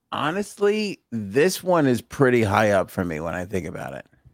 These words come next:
Like, when I think about it, like, this one is such a fun, like, happy experience. Like, when you think about some of the other ones, like, I've gone to Mystic and eaten at Mystic Pizza.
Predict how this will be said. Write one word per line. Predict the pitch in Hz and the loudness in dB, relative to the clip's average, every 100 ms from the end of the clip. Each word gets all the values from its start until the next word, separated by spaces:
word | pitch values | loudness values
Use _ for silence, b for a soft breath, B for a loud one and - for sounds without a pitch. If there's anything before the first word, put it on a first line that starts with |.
| _ _ _ _ _ _ - _ _ _ _ _ 104 | _ _ _ _ _ _ -20 _ _ _ _ _ -2
Like, | 101 | 4
when | 131 | 6
I | 139 | 6
think | 151 127 | 4 4
about | 113 98 | 4 4
it, | 98 | 4
like, | 85 101 | 0 -2
this | 98 135 - | 2 2 0
one | 135 139 | 0 2
is | 117 101 | 2 0
such | - 110 98 | 0 -2 2
a | 98 | 0
fun, | 95 - 113 107 107 104 104 104 110 _ _ _ _ _ _ _ _ _ _ _ | -2 -6 0 2 2 0 -2 -4 -8 _ _ _ _ _ _ _ _ _ _ _
like, | 104 98 98 - _ - | 0 2 0 -4 _ -8
happy | - 101 110 110 113 107 | -4 2 2 2 0 0
experience. | 98 - - 104 98 95 92 90 92 - | 0 -6 -4 2 4 4 2 -2 -4 -4
Like, | 107 | 0
when | 123 | 2
you | 123 | 2
think | 156 | 2
about | 147 120 | 2 4
some | 135 | 2
of | 113 | 2
the | |
other | 107 104 | 2 2
ones, | 101 101 | 0 0
like, | 95 92 - _ _ _ - | -2 -4 -16 _ _ _ -4
I've | 104 | -2
gone | 107 117 120 | 0 0 0
to | 104 | 0
Mystic | 98 113 - 98 90 - _ _ _ - | 2 0 0 -4 -4 -10 _ _ _ -6
and | 92 | -4
eaten | 110 113 82 | -2 -2 -2
at | 95 | -2
Mystic | 92 95 104 - | -4 -4 -4 -2
Pizza. | - 110 - 80 80 | 0 0 0 -2 -2